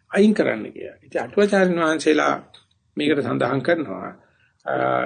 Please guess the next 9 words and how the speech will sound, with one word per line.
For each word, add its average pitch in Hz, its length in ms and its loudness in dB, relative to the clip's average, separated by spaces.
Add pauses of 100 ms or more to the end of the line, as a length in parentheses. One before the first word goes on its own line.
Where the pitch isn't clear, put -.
(280)
ඒ 127 220 2 (140)
ඉස්සර 143 340 0
කාලේ, 120 540 0 (560)
අ, 143 60 -4 (140)
හිටපු 135 440 0 (640)
රජ 120 240 0
කෙනෙක් 156 340 2 (600)
රජකම් 147 420 2
කරනකොට 151 520 0